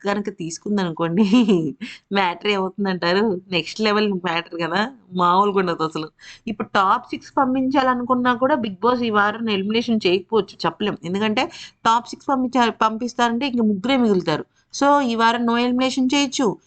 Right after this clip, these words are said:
నెక్స్ట్ వీక్, ఆ, ఎవిక్షన్ ఫ్రీ పాస్ వచ్చిన వాళ్ళని కూడా ఎలిమినేట్ చేయకుండా బిగ్ బాస్ హౌస్‌లోనే ఉంచొచ్చు. ఏదైనా జరగచ్చు. మీకు అర్థమవుతుందా? బిగ్ బాస్ ఏది కావాలనుకుంటే అది చేసేస్తాడు,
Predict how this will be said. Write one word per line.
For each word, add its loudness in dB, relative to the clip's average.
నెక్స్ట్ -6
వీక్, -4
ఆ, 4
ఎవిక్షన్ 0
ఫ్రీ -2
పాస్ 0
వచ్చిన -2
వాళ్ళని 0
కూడా 2
ఎలిమినేట్ 0
చేయకుండా 0
బిగ్ -4
బాస్ -2
హౌస్‌లోనే 0
ఉంచొచ్చు. 0
ఏదైనా 0
జరగచ్చు. -4
మీకు 0
అర్థమవుతుందా? 0
బిగ్ 0
బాస్ 2
ఏది 4
కావాలనుకుంటే 0
అది 0
చేసేస్తాడు, -2